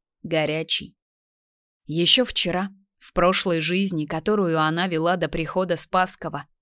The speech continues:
Майя размышляла о том, что, может, им стоит и попробовать. Родька ей всегда нравился. Так что, глядишь, у них что-то могло и выйти. Затем появился Артём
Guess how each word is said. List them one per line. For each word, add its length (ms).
Майя 360
размышляла 800
о 60
том, 260
что, 260
может, 380
им 140
стоит 420
и 40
попробовать. 760
Родька 400
ей 200
всегда 420
нравился. 680
Так 200
что, 220
глядишь, 520
у 60
них 280
что-то 340
могло 360
и 100
выйти. 500
Затем 560
появился 680
Артём 460